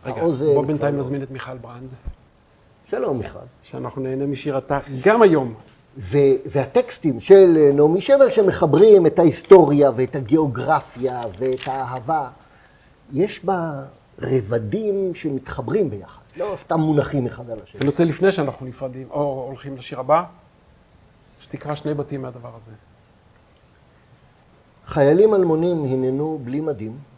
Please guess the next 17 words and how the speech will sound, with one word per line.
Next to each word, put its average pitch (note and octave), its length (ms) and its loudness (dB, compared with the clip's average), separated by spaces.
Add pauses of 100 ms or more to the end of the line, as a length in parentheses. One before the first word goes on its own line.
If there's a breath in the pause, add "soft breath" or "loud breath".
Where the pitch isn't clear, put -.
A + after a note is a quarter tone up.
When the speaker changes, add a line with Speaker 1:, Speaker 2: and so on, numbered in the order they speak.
(360)
Speaker 2:
וסביבנו E3 800 0 (180)
אימה C#3 400 0
וצלמוות. G2 640 -12 (800)
כולנו F3 520 -4 (140)
גויסנו C3+ 640 -6
לכל D#3+ 340 -6
החיים, C#3+ 460 -6 (520)
משורה C3+ 520 -6 (240)
משחרר B2+ 500 -8 (540)
רק A#2 220 -14
המוות. F#2+ 220 -14 (160)
Speaker 1:
זה A#2+ 60 -12
המנון C#3+ 360 -6
הלח"י, C#3+ 460 -2
נגיד, B2 260 -16
לצופינו B2+ 460 -16
הצעירים. B2 360 -16